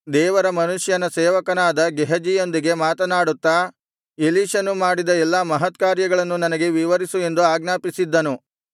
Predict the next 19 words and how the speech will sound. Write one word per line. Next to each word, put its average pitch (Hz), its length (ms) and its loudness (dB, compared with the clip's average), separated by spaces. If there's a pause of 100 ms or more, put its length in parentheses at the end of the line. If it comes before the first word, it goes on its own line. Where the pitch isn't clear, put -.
(140)
ಎಲೀಷನು 180 600 0
ಸತ್ತ 165 260 -2
ಹುಡುಗನಿಗೆ 180 640 0
ಜೀವದಾನ 185 580 0
ಮಾಡಿದ 175 320 0
ಸಂಗತಿಯನ್ನು 170 1080 -2 (400)
ಗೇಹಜಿಯು 170 680 0
ಅರಸನಿಗೆ 180 640 0
ವಿವರಿಸುತ್ತಿರುವಾಗಲೇ, 175 1300 0 (480)
ಜೀವದಾನ 185 600 0
ಹೊಂದಿದ 175 380 -2
ಹುಡುಗನ 175 500 0
ತಾಯಿಯು 175 720 0 (260)
ತನ್ನ 165 200 2
ಹೊಲಮನೆಗಳಿಗಾಗಿ 175 1160 0
ಮೊರೆಯಿಡುವುದಕ್ಕೋಸ್ಕರ 175 1120 0 (640)
ಅರಸನ 180 440 0
ಬಳಿಗೆ 185 320 0
ಬಂದಳು. 170 440 0